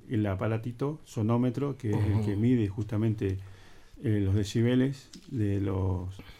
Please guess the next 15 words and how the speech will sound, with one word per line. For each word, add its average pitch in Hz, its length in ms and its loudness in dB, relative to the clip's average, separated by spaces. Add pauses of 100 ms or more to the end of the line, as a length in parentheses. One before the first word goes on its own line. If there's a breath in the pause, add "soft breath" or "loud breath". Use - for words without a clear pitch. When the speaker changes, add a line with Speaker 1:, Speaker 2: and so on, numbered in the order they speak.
(260 loud breath)
Speaker 1:
vehículos, 110 680 0
tanto 101 280 -4
Speaker 2:
Claro. 107 180 4
Speaker 1:
motocicletas 143 560 2
como 104 500 0
autos 101 460 -4
o 95 320 -4
cualquier 110 300 -4
otro 104 240 -4
tipo 101 240 -4
de 98 60 0
vehículos. 98 340 -4 (180)
Speaker 2:
Claro. 95 320 -6 (380 loud breath)
Bueno, 123 340 0 (320 soft breath)
yo, 151 80 0